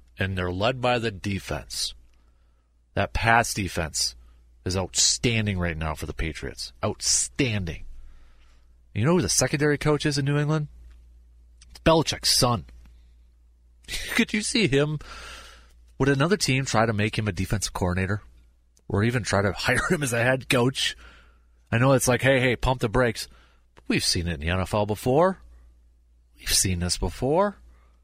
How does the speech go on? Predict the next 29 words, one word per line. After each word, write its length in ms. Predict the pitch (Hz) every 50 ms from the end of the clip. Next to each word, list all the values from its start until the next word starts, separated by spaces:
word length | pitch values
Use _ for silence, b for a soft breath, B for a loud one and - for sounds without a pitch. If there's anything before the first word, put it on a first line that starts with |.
| _ _
And 100 | - 117
would 100 | 120 135
he 100 | 151 165
leave 260 | 151 127 135 156 170 123
his 140 | 101 85
dad? 280 | - 92 85 76 71 - - - - - - - _ _ _ _ _ _ - -
I 80 | 92
don't 100 | 92 95
know. 140 | 87 80 - - -
That'd 160 | - 113 110
be 80 | 92 98
another 200 | 90 95 90 85
topic 340 | - - 95 85 - - -
for 160 | - 92 85
another 180 | 80 80 80
time, 220 | 78 - 82 78 73
though. 160 | 71 69 B B B B B
But 80 | - 107
those 140 | 139 143 131
are 40 | 131
my 100 | 131 113
power 300 | - - 123 123 120 120
rankings. 340 | 120 113 - 120 113 -
Pats 340 | - - 139 135 135 - -
number 240 | 135 120 117 120 117
one, 300 | 110 107 107 107 104 101 b b b b b
Saints 380 | - - - 147 143 135 - -
number 200 | 139 123 117 117
two, 340 | - - - 110 104 101